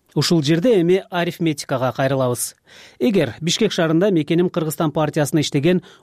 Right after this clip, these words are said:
он эки миң үгүтчүгө он беш миң сомдон акы берилген болсо, жүз сексен миллион сом, ал эми жыйырма беш миң сомдон төлөнсө, анда үч жүз миллион сом эле башка калаадагы үгүтчүлөрдүн иш акысына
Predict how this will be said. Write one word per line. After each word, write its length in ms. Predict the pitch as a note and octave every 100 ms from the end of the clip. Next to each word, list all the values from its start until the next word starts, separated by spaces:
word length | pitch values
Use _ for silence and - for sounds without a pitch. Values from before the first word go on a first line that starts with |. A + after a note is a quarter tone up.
| _
он 200 | D#3+ F3
эки 240 | G3 G3 A#3
миң 240 | G3+ D#3 C#3
үгүтчүгө 720 | C#3 - C3+ A#2 C#3+ F3+ F#3+ _ _ -
он 180 | D#3 D3
беш 200 | D#3+ F#3+
миң 140 | E3+ C#3
сомдон 320 | D3 B2+ B2+
акы 220 | B2+ - C#3+
берилген 400 | C3+ C#3 C#3 C#3+
болсо, 380 | D3+ - A#3 A3+ - - _ C#3+
жүз 300 | D3+ A3 -
сексен 400 | D3 - E3 E3
миллион 320 | E3+ F#3 F#3
сом, 340 | - F#3+ A2 - _ -
ал 180 | D#3 E3
эми 220 | D#3 C#3+
жыйырма 360 | A#2 D#3+ E3+ C#3
беш 320 | B2 D3 C#3+
миң 140 | C#3
сомдон 380 | - C3 B2 A#2+
төлөнсө, 460 | D3 D#3 E3+ - A3+
анда 380 | C3+ B2 D#3+ G#3 - - _ -
үч 200 | G3+ G3+
жүз 140 | F3+
миллион 260 | F3 E3 D3
сом 200 | C#3+ C3
эле 220 | C#3+ A#3 A3+
башка 400 | B2+ B2+ G3+ -
калаадагы 400 | A3+ A3 G#3+ G#3
үгүтчүлөрдүн 840 | A3 F#3 D#3+ - C#3+ C3+ A#2+ D#3+ F3+ _ _ _ -
иш 200 | G3+ F3
акысына 540 | C3+ B2 - B2 B2+